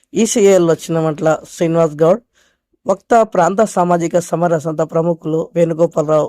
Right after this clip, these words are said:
వచ్చారు. విజయదశమి శుభాకాంక్షలు తెలుపుతూ మన హిందువులందరూ కలిసికట్టుగా ఉండాలని, ప్లాస్టిక్ వ్యవస్థ పోవాలని చెప్పారు. కులమత భేదాలపై అందరూ హిందువులుగా ఉండాలని వారు సూచించారు. ఈ కార్యక్రమంలో మాజీ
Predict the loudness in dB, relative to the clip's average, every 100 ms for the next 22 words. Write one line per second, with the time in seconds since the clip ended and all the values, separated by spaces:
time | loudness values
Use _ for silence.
0 | -4 -8 -2 -2 -2 -6 _ _ _ _
1 | 2 4 4 2 -2 -2 -2 -2 0 -4
2 | -6 -6 -6 -6 -6 -6 -6 _ _ _
3 | -4 -2 0 0 0 0 0 -2 -4 -4
4 | -2 -4 -2 -2 0 0 -2 -6 -10 _
5 | -2 -2 0 -2 2 2 0 -2 -2 0
6 | 2 0 -2 -6 -8 -2 -2 -2 _ _
7 | _ _ 0 2 2 0 -2 0 0 -2
8 | -2 -8 -8 -6 -4 -2 -4 -6 -10 -4
9 | -4 -2 -2 -2 -2 -2 -4 -4 -2 -2
10 | -4 -12 -10 -4 -4 -4 -12 _ _ _
11 | _ _ _ _ 0 0 0 -2 0 -2
12 | 0 0 -2 -6 -2 -2 0